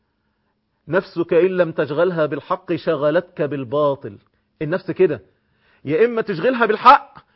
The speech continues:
يا إما تشغلها، يا إما هتنشغل هي تلقائياً بالباطل، فهتفتح عليك أبواب الشياطين دي كلها. فخد بالك من المعنى ده أوي.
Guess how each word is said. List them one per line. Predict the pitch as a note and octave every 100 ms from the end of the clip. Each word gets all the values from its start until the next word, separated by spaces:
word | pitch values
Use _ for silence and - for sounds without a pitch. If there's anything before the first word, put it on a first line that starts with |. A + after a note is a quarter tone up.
| D3+
يا | G3+
إما | C4
تشغلها، | G#3+ F#3 F3+ C4+ C#4 C4+ B3+
يا | E3+
إما | A#3+ A#3
هتنشغل | G#3 G3 F#3+ - C#4+ A3+ G3+
هي | D4 B3
تلقائياً | F#3+ G3 - G#3 C#4
بالباطل، | A#3+ G#3 G3 D4 D4+ D4 A#3 - -
فهتفتح | - G3+ D#4 D4 A#3+ G#3
عليك | G#3+ C#4+ -
أبواب | G3+ C#4
الشياطين | C4+ - G#3+ G#3+ D4
دي | A3 B3
كلها. | G3 F3+ C#3+ A2+ _ _ _ _ _ _ _ _
فخد | - F#3+ E3+
بالك | F3+ G3 -
من | D3+ D#3
المعنى | D3 D#3+ F3+ D3
ده | B2+
أوي. | A2+